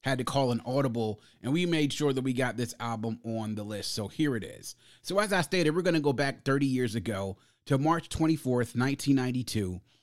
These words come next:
and the second studio album by none other than En Vogue, Funky Divas, released on Atlantic Records with their division East West, recorded between May nineteen ninety-one and January nineteen ninety-two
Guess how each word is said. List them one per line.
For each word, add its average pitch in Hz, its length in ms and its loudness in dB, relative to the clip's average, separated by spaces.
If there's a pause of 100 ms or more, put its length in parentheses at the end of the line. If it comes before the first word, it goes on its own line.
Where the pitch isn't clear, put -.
(140)
and 147 140 0
the 139 60 4
second 233 400 0
studio 180 500 -2
album 131 420 2
by 113 160 -4
none 160 240 0
other 156 240 0
than 127 300 -2
En 175 180 -2
Vogue, 123 500 -2 (540)
Funky 156 380 0
Divas, 90 560 0 (260)
released 135 380 0
on 147 120 2
Atlantic 143 460 0
Records 131 540 -2
with 107 100 -6
their 123 100 0
division 123 460 2
East 131 300 -4
West, 117 440 -4 (400)
recorded 147 400 4
between 127 380 4
May 156 220 2
nineteen 151 360 -2
ninety-one 143 600 -2
and 120 180 -4
January 143 560 0
nineteen 135 380 -2
ninety-two 120 760 0